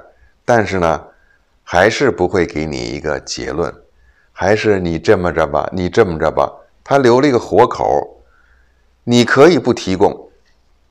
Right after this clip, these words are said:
你可以不给，但是你给我一个适当的理由，这个理由二十八天之后他也许编出来了，对吗？也许编出一个法律的理由，也许编出一个什么什么理由，我们不知道。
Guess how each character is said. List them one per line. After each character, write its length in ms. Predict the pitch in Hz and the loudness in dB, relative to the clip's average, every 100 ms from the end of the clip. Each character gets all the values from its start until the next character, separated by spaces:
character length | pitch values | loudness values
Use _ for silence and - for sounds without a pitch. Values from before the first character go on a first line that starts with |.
| _ | _
你 180 | 113 113 | -2 -2
可 200 | - 147 | 4 4
以 80 | 139 | 4
不 160 | 135 | 0
给， 360 | 117 65 73 - - _ _ _ - | 0 0 -2 -6 -16 _ _ _ -2
但 160 | 127 | -2
是 100 | 117 | 0
你 100 | 113 | -2
给 180 | - 131 | 2 2
我 180 | 107 76 | 4 2
一 80 | 90 | 0
个 160 | 98 | 0
适 180 | - 120 | -2 -4
当 140 | 117 | -4
的 100 | 95 | -4
理 220 | 82 71 - | -8 -10 -6
由， 340 | 65 80 - | -4 -4 -4
这 100 | - | -4
个 80 | 131 | -2
理 300 | 104 85 71 | 0 -2 -4
由 360 | 73 87 101 - _ _ _ | 0 0 0 -6 _ _ _
二 200 | - 110 | -2 0
十 100 | 90 | 0
八 160 | 92 110 | 0 0
天 220 | 113 113 | 0 -2
之 140 | 107 | -2
后 360 | 110 101 - - - | 0 0 -2 -8 -8
他 160 | 117 | -4
也 140 | 120 127 | -2 -2
许 120 | 69 | -6
编 300 | - 110 110 | -2 -2 -2
出 140 | - | -8
来 160 | 53 - | -8 -10
了， 120 | - - _ _ _ _ _ _ _ | -12 -16 _ _ _ _ _ _ _
对 140 | 82 | -6
吗？ 180 | 73 65 - _ _ - - _ - - | -4 -6 -10 _ _ -20 -20 _ -20 -6
也 120 | 107 120 | -2 0
许 220 | 98 90 | -2 0
编 200 | 104 104 | 0 0
出 160 | 98 | -2
一 60 | 98 | -2
个 100 | 95 | -2
法 380 | - - 85 82 | -2 -4 -4 -8
律 180 | 87 92 | -6 -4
的 160 | 80 69 - | -4 -6 -8
理 320 | 76 67 62 | -12 -10 -10
由， 400 | 58 62 69 - - | -6 -6 -6 -8 -8
也 200 | 80 101 | -2 -2
许 180 | 101 67 | -2 -8
编 240 | 85 85 | -4 -4
出 200 | 80 80 | -4 -6
一 100 | 78 | -4
个 140 | 71 69 | -6 -6
什 120 | 76 | -8
么 120 | 76 | -8
什 80 | 73 | -8
么 100 | 78 | -8
理 160 | 71 65 | -8 -6
由， 120 | 67 | -6
我 60 | 69 | -6
们 160 | 80 | -6
不 100 | 90 | -6
知 120 | 131 | -2
道。 340 | 110 90 - | 0 0 -2